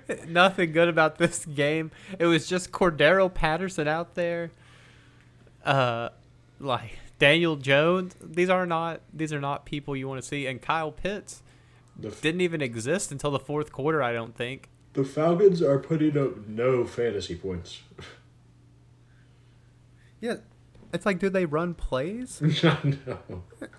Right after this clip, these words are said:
Speaker 2: <laughs> Yeah, what happens all game? Anyway, there's not a lot to say about
Speaker 1: Yeah.
Speaker 2: that one. <laughs>
Speaker 1: I kind of, I kind of need to watch a Falcons game. I just need to watch it and be like,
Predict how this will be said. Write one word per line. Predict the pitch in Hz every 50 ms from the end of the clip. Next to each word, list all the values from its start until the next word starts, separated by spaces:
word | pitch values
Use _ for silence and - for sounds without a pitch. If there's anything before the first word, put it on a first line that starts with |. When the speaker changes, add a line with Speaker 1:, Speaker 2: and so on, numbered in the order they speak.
| - 185 - -
Speaker 2:
<laughs> | - - - - - - - - 165 185 208 269 277
Yeah, | 123 - 113 104
what | 98 98 110 135 131
happens | 117 120 123 139 139 - 101 95 98
all | 92 92
game? | 90 90 90 92 90 87 - - - - - - - - - - - - - - -
Anyway, | - 123 117 113 110 107 107 107
there's | 110 117 117 127
not | 131 123
a | 120 113
lot | 110 107
to | - -
say | - - 113 107
about | 107 107 120 - 98
Speaker 1:
Yeah. | 101
Speaker 2:
that | 104 101 101 - 104 - - - - - 160 - - - 214 190 - - 202 185 - 175 170 180 170 - -
one. | 156 139 - - - -
<laughs> | - - - -
Speaker 1:
I | 165 170
kind | - 202 240 294 311
of, | 285 226 208 -
I | 160 170 170
kind | - 190 226 269 277
of | 233
need | 208 226 214
to | 202 175
watch | 151 143 135 139 156 - - - - -
a | 139 131
Falcons | - - - 120 117 117 117 - 120 113 110 113
game. | - - 95 98 95 107
I | 123 156
just | 180 -
need | 254 240
to | 196 156
watch | 131 120 117 110 110 110 - -
it | 123 110
and | 113 113
be | 113 120 120
like, | 120 113 117 - -